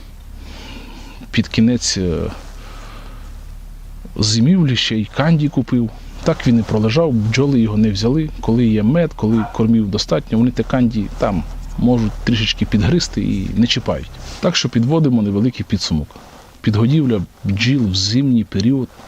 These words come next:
не обов'язкова. В деяких випадках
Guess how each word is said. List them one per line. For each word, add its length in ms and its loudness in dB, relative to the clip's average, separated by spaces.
не 300 4
обов'язкова. 840 0
В 40 0
деяких 400 0
випадках 640 -2